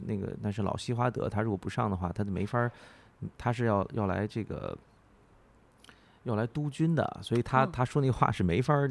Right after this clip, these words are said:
Speaker 1: 你即兴的捡起来的，他，他们能捡起来是挺了不起的。
Speaker 2: 嗯。
Speaker 1: 呃，但是他也愣了一下，其实你认真看还是能看出来的。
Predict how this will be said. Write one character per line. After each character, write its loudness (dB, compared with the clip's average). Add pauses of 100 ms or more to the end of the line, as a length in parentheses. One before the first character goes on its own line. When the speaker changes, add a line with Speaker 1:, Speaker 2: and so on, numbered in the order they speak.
Speaker 1:
你 2
即 0
兴 2
的 2
捡 -2
起 -2
来 -4 (100)
的， -8
他， -10
他 2
们 2
能 6
捡 4
起 4
来 2
是 0
挺 0
了 2
不 -4
起 -8
的。 -6 (260)
Speaker 2:
嗯。 0 (140)
Speaker 1:
呃， -4
但 6
是 6
他 0
也 0
愣 8
了 2
一 -2
下， -4
其 -6
实 -2
你 2
认 2
真 2
看 4
还 6
是 4
能 0
看 -2
出 -6
来 -8
的。 -12